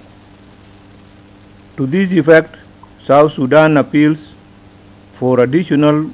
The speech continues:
capacity development support, especially to its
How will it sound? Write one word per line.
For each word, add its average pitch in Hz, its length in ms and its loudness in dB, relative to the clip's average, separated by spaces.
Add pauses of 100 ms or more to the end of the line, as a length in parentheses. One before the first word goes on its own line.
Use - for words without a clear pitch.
capacity 147 760 -2 (2250)
development 120 960 0 (220)
support, 143 500 0 (1700)
especially 156 760 -2
to 135 240 -8
its 127 380 -6